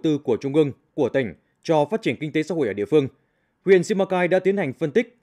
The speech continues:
lựa chọn đầu tư thực hiện các chương trình dự án phát triển kinh tế phù hợp với nhu cầu thực tế của địa phương. Các dự án hỗ trợ phát triển sản xuất trên địa bàn huyện được thực hiện thông qua việc cấp phát tư liệu sản xuất như cây con giống, phân bón, hệ thống tưới tiêu,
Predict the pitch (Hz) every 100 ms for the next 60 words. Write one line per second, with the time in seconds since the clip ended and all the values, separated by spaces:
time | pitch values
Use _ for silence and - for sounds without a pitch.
0 | - 156 156 156 135 143 135 185 180 123
1 | 131 117 190 156 131 110 95 131 120 151
2 | 226 220 160 101 151 131 147 180 160 131
3 | 117 - 131 202 202 - 117 117 - 123
4 | 196 120 104 - 151 - _ _ _ _
5 | _ - 240 190 160 196 214 202 165 220
6 | 220 175 110 120 101 220 220 175 131 110
7 | 104 131 - _ _ 156 175 170 170 170
8 | 151 208 185 190 135 127 - 220 - 233
9 | 240 190 156 151 113 98 196 220 _ _
10 | _ _ 139 156 151 175 170 170 135 135
11 | 233 _ _ - 196 151 135 196 - _
12 | - 170 156 165 160 175 185 165